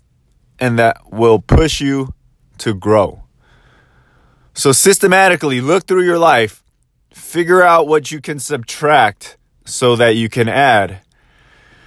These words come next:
An example that I'm going to execute this month, in the f-,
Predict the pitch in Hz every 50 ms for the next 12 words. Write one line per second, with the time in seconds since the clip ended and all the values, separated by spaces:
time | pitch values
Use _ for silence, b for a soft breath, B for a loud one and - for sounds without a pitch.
0 | b b b b b b b b - - 143 143 131 120 135 151 165 175 175 156
1 | 123 139 120 113 110 107 B B B B B B B B B B B B B B
2 | B B B _ _ _ _ _ _ _ _ _ - - - - 104 113 120 135
3 | 135 135 135 143 147 143 127 143 135 143 147 139 - - - - 151 147 131 117
4 | - - b b b b b b b b b b b b b b b b b b
5 | b b b b b _ _ - - 107 127 165 165 160 147 - - - - _
6 | _ _ _ - 113 131 151 165 160 135 120 110 B B B B B B B B
7 | B B - - 117 110 107 - - - - -